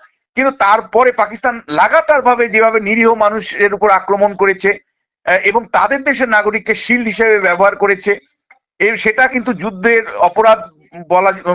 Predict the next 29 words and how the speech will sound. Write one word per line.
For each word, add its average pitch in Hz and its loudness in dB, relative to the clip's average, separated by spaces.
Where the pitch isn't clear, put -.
বললেও 196 0
কম 180 0
বলা 175 4
হবে। 131 -2
ফলে 240 -2
এইরকম 254 2
একটা 269 0
অবস্থায় 247 0
পাকিস্তান 240 -2
একটা 202 0
রোগ 247 2
স্টেট, - -2
তাকে 226 2
কিন্তু 226 -2
বড় 190 2
ধরনের 226 0
সবক, 214 0
আহ, 196 2
ভারত 196 2
শেখাবে 220 0
বা 214 2
ভারতের 196 -2
মিলিটারি 220 -2
যেভাবে 208 0
অ্যাডভান্স 175 -2
অবস্থায় 208 0
ছিল, 196 -2
আজকে 185 -2
সকালবেলা 202 0